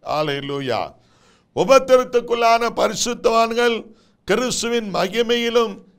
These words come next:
ராஜ்யத்திலும் பங்கு பெற வேண்டும். ஆயிரம் வருட அரசாட்சி அவருடைய ஆட்சி, அதுக்கு ஆள் சேர்க்கணும் இல்லையா? சபை எடுத்துக்கொள்ள போகிறார்.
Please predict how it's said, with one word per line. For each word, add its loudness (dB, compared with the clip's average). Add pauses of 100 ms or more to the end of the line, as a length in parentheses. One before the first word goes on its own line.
ராஜ்யத்திலும் -2
பங்கு -2
பெற -4
வேண்டும். -6 (800)
ஆயிரம் -2
வருட -6
அரசாட்சி -4
அவருடைய -2
ஆட்சி, -4 (460)
அதுக்கு -4
ஆள் 2
சேர்க்கணும் -6
இல்லையா? 0 (840)
சபை -4
எடுத்துக்கொள்ள -4
போகிறார். 0